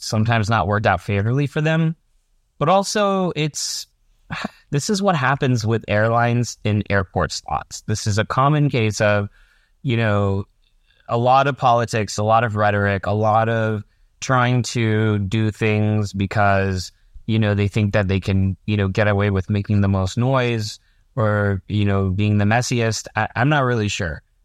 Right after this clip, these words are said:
Um, there are suspicions that it's because, you know, Minneapolis to Tokyo is a weak route. I mean, that route has been around from the very beginning. It's, like, a very historic route from Northwest.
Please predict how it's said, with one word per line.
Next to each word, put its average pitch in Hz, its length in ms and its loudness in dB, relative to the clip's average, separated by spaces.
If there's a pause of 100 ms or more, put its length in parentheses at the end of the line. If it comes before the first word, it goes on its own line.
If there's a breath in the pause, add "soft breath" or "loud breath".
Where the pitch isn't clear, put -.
(160)
Um, 104 520 2 (640)
there 131 140 0
are 123 40 2
suspicions 131 720 -2
that 104 320 2
it's - 180 -4
because, 101 640 0 (400)
you 117 80 0
know, 104 320 2
Minneapolis 113 920 0
to - 160 -10
Tokyo 104 420 0
is 98 100 -2
a 104 80 0
weak 101 220 -2
route. 101 380 0 (360 soft breath)
I 120 60 -2
mean, 117 340 -2
that 120 240 2
route 156 240 2
has 131 140 -2
been 135 160 0
around 113 480 0
from 110 260 -2
the 104 80 -2
very 110 200 0
beginning. 101 480 -2 (100)
It's, 120 160 -6
like, 123 160 0
a 120 80 2
very 123 300 0
historic 110 500 -2
route 98 240 0
from 113 140 0
Northwest. 101 580 0